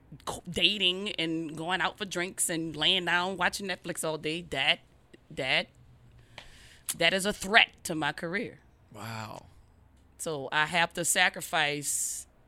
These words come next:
Speaker 1: some-, something gotta be sacrificed, and my career is just not one of 'em.
Speaker 2: So do you, do you do anything to, like, pull yourself away from your career? 'Cause I always feel like even, even in my times where I'm working the hardest,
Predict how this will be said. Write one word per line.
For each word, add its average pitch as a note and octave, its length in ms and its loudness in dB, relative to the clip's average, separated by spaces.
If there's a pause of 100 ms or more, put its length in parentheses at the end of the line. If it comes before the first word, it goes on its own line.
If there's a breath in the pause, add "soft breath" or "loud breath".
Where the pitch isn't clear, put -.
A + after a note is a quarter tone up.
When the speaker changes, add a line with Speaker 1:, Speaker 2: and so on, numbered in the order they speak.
(920)
Speaker 1:
some-, - 240 0
something C4 340 -2
gotta F#3+ 180 4
be F3 120 -6
sacrificed, D#3 680 0
and D#3 100 -6
my D3+ 100 -2
career E3 300 -6
is C#3 140 -6
just C#3 140 -8
not C3+ 220 -6
one C3+ 160 -10
of G#2 160 -16
'em. - 100 -20 (920 loud breath)
Speaker 2:
So D#3 220 -2
do C#3+ 100 -4
you, F3 200 0
do C#3+ 120 -8
you E3 60 -2
do E3 180 -2
anything D#3+ 580 -4
to, D3 120 -4
like, A2+ 220 -4 (140)
pull C3+ 140 -4
yourself B2+ 320 -2
away A2 320 -4
from C3 220 -8
your B2+ 100 -6
career? C3+ 320 -4
'Cause B2+ 140 -6
I C#3+ 80 2
always E3+ 220 -2
feel C#3 160 -2
like A#2 240 -2 (200)
even, D#3+ 400 -2
even D#3 220 0
in C#3+ 100 -4
my C3 140 0
times B2 360 -2
where A#2+ 100 -2
I'm A2 80 -4
working A#2 260 -2
the G#2 60 -6
hardest, A#2+ 640 -4